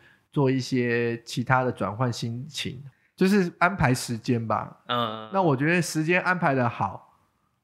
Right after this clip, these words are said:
Speaker 1: 可能刚刚讲的那个心情转换，然后面对刚刚讲的那个年底的这个压力就比较好调试，或者是好吧，搞个烂醉，你们觉得这样？
Speaker 2: <laughs> 这个好像是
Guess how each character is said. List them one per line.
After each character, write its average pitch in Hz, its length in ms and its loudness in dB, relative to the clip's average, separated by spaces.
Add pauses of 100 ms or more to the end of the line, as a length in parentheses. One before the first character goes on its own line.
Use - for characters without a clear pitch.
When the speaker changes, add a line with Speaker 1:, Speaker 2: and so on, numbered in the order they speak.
(120)
Speaker 1:
可 131 200 4
能 123 300 0
刚 156 220 2
刚 160 80 0
讲 120 180 0
的 113 80 -6
那 139 100 -6
个 127 240 -2 (200)
心 165 240 0
情 135 180 0
转 110 220 0
换， 123 260 0 (240)
然 117 160 -4
后 131 320 2
面 143 240 0
对 131 260 0
刚 131 200 -2
刚 131 100 -4
讲 113 160 -2
的 101 80 -6
那 123 140 -6
个 110 280 -4 (360)
年 143 260 2
底 127 160 2
的 110 100 -2
这 120 140 -4
个 117 120 -2
压 120 260 2
力 117 160 -6
就 135 120 -4
比 127 140 -8
较 117 160 0
好 113 160 -2
调 - 240 -10
试， - 380 -14 (280)
或 220 140 4
者 151 100 2
是 160 120 4
好 151 100 2
吧， 123 180 0 (140)
搞 117 160 2
个 117 120 -4
烂 135 260 2
醉， 113 320 0
你 117 80 -6
们 113 100 -6
觉 113 80 -4
得 110 60 -4
这 107 80 -4
样？ 107 220 -6
Speaker 2:
<laughs> - 60 -2 (1200)
这 - 100 -6
个 220 80 -2
好 123 220 4
像 135 100 -4
是 147 240 -2